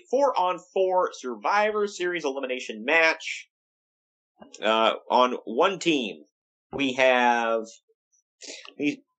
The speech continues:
these, these are some teams, man. I'll tell you what. On the, the first team, we've got the British Bulldog, Owen Hart,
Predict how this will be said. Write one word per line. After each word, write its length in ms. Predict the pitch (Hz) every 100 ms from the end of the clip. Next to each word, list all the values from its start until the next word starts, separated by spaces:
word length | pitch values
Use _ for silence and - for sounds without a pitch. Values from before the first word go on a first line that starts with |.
| _
these, 260 | 165 165 -
these 240 | 180 180
are 80 | 147
some 240 | - 113 -
teams, 480 | 123 104 85 80
man. 460 | 87 87 87 87 85 -
I'll 140 | 107
tell 160 | 104 101
you 160 | 92 80
what. 260 | 82 73 - _ _ _ _ _ _ -
On 240 | 117 127
the, 100 | 127 - -
the 120 | 147
first 300 | 170 208 202
team, 160 | 185 165
we've 180 | 147
got 300 | 147 135 131
the 80 | -
British 300 | 113 117 -
Bulldog, 500 | - 147 131 120 117 - _ _ _
Owen 260 | 220 226 170
Hart, 280 | 131 131 127